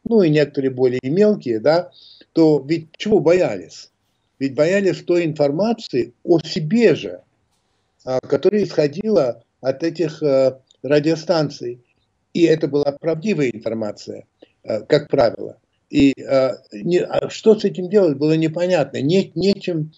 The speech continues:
нечем крыть. А вот как крыть? А вот заглушить, чтобы никто не слышал. Это очень плохой признак на самом деле. Потому что, послушайте, как только, а, Горбачев ввёл гласность,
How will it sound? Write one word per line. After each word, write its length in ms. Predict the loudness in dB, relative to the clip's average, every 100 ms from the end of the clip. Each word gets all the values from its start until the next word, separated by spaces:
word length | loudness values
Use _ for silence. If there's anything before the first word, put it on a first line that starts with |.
| -20 -20 _
нечем 560 | -6 0 0 0 -4 -2
крыть. 500 | 2 0 0 -14 _ _ _ _
А 100 | -4
вот 300 | 0 0 -2 -2
как 280 | -2 -2
крыть? 240 | -8 -6 -4
А 60 | -4
вот 260 | -2 -2
заглушить, 540 | -2 -2 -2 -2 -4 -4
чтобы 160 | -6 -4
никто 340 | -4 0 2
не 140 | 2
слышал. 480 | 2 2 0 -2 -10 _ _ _ _ _ _ _ _ 0
Это 200 | 2 2
очень 180 | 0
плохой 320 | 2 2 2 0 0
признак 460 | -2 -2 -4 -10 -10
на 80 |
самом 380 | -6 -4 -4 -2
деле. 340 | -2 -4 -6 -16 _ _ -20 -8
Потому 240 | -2 0 0
что, 420 | 2 2 2 -2 _ _ _ _ _ _ _ _ _ _ -4
послушайте, 520 | -4 0 0 0 0
как 220 | -2 0
только, 500 | 2 2 2 0 -2 _ _ _ -10
а, 220 | -2 0
Горбачев 560 | 0 0 0 2 0 0
ввёл 340 | 2 2 2
гласность, 760 | 0 0 0 -4 -14 -16 -20